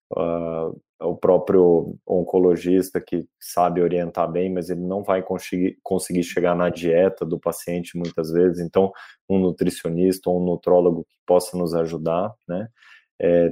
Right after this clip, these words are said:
tentar controlar o peso, eu acho que é fundamental mesmo, né? E se a gente for olhar, é, é simples, né? É uma conta, o que entra e o que sai, né, dá o nosso peso. Então,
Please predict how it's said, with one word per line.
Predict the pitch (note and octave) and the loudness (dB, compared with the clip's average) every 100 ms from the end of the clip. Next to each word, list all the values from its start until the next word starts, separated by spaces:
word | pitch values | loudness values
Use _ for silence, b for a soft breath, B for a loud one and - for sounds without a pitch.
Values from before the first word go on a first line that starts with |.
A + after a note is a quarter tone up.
| - | 2
tentar | G#2 G2 G#2 A2 | 0 4 2 2
controlar | G#2+ G2 - F#2 F#2 | 0 0 4 6 6
o | F2+ | 4
peso, | - F#2 F2+ F2+ | 4 4 4 2
eu | |
acho | F2 - | -2 -4
que | F2 | -8
é | |
fundamental | - G2+ G2+ F#2 F2+ E2+ F2 F2 | -6 -2 0 0 -2 -4 -2 -2
mesmo, | E2+ E2 F2+ F#2 A2 A#2+ - | -2 0 0 0 -6 -12 -8
né? | F#2+ A2 B B B - | -8 -8 B B B -10
E | - | -6
se | A#2 | -4
a | |
gente | A2 C3+ - | -2 -2 0
for | C3 A#2 | 4 6
olhar, | F#2+ F#2+ C3 C3+ F#2 _ - | 8 6 4 2 0 _ -6
é, | G#2+ A2+ - | -2 -2 0
é | B2+ | -2
simples, | B2+ F#3 D#3+ - F#2 | -2 -4 -4 -2 -2
né? | G2 B2+ B2+ - | -2 -4 -6 -4
É | |
uma | G2+ B2 | -2 -2
conta, | - C3 A2 F#2+ E2+ D#2 _ _ - | 2 2 2 2 -2 -2 _ _ -6
o | G#2+ | -6
que | F#2+ A2+ A2 | -2 4 4
entra | B2+ E3 F3 F#3+ F#3+ A3 | 4 2 0 -2 -2 0
e | D3+ | 0
o | |
que | D3+ F3+ | 0 -2
sai, | - - A#2 G2+ F#2 _ _ | -2 2 4 4 -2 _ _
né, | G2 G2+ G#2+ | -8 -4 0
dá | G2+ | 4
o | G#2 | 4
nosso | G#2 G2+ - G#2 | 4 0 -2 -2
peso. | G2+ F2+ E2 F2+ | 2 2 2 -6
Então, | F2+ B2 | -2 -2